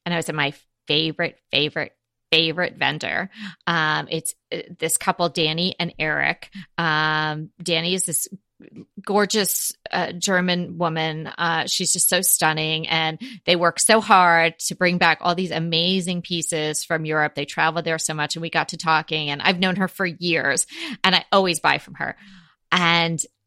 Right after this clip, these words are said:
I'm going through the grain sacks, and I see a monogram one, and I'm like, "Oh my gosh." And it was just a little cross stitch.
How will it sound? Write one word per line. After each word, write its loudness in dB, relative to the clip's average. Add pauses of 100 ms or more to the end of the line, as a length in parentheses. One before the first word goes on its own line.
(520)
I'm -2
going 0
through -6
the -2
grain -4
sacks, -2 (380)
and 2
I -4
see -2 (180)
a -6
monogram -4
one, -12
and -16
I'm -16
like, -18
"Oh 0
my -14
gosh." -6
And -2
it -8
was -2
just -4
a -2
little 0
cross 0
stitch. -8